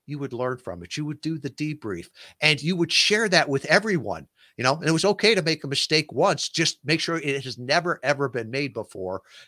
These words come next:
uh, in the Navy. So we all can learn from that.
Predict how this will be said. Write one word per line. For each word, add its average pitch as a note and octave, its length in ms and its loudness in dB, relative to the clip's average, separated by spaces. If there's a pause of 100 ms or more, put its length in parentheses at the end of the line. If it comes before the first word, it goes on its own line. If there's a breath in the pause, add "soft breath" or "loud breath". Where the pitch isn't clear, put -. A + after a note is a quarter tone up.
uh, G#2 220 2 (100)
in C3+ 160 -2
the A#2+ 80 -4
Navy. D#3 400 -2 (280)
So - 180 -2
we B2 180 -6 (160)
all A#2 180 4
can G#2+ 260 -12
learn B2 280 -8
from E2 220 -14
that. - 220 -18